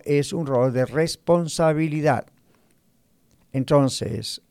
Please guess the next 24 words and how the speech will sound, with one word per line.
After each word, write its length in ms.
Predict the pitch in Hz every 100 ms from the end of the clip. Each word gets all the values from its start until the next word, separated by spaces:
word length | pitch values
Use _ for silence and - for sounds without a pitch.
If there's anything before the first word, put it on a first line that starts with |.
| -
ah, 460 | 113 107 101 95 -
esto 240 | 135 -
lo 120 | 156
vemos 340 | 165 185 202 -
aún 280 | 160 180 175
en 100 | 156
el 280 | 139 127
cuerpo 640 | - 135 131 139 135 135 127
físico. 480 | 180 - 131 - - _ _ _ _
En 140 | - 196
general, 640 | - 120 139 196 120 127 _ _ _ _
hay 140 | 117
hombres 240 | 113 101 110
que 80 | -
son 220 | 131 117
físicamente 640 | - 117 113 127 135 143
débiles, 380 | 180 175 120 113
pero 320 | - 117 123
eso 280 | - 151 151
s-, 240 | - - -
no 540 | 156 147 147 151 147
es 340 | 143 156 127
lo 320 | 131 131 123 117
regular. 640 | 123 117 139 190 120 -